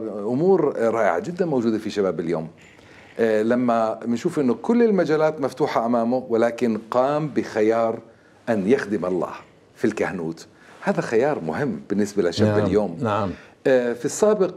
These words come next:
Speaker 1: كان الخيار هو كأنه الكاهن يتميز عن غيره، يعني، إيجابيًا
Speaker 2: مم.
Speaker 1: إلى آخره. اليوم لا، هو يجب أن يترك هذا العالم وكل مغريات هذا العالم والمتاحة
Speaker 2: نعم.
Speaker 1: له، وأن يختار خدمة الله.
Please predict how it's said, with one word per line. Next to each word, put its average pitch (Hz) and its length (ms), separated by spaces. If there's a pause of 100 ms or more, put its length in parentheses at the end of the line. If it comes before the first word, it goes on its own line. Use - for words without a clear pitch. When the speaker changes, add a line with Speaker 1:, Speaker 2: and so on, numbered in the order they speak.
Speaker 1:
كان 160 280
الخيار 156 580
هو 151 220
كأنه 143 640
الكاهن 139 500
يتميز 131 800
عن 90 200
غيره، 87 360 (420)
يعني، 67 340
إيجابيًا 107 640
Speaker 2:
مم. 98 80
Speaker 1:
إلى 101 180
آخره. 117 300 (480)
اليوم 170 320
لا، 196 200
هو 120 400
يجب 127 340
أن 113 140
يترك 139 480
هذا 110 240
العالم 82 480 (100)
وكل 196 280
مغريات 135 540
هذا 147 180
العالم 92 460 (100)
والمتاحة 107 720
Speaker 2:
نعم. 104 100
Speaker 1:
له، 107 180 (540)
وأن 139 200
يختار 151 560
خدمة 101 420
الله. 76 300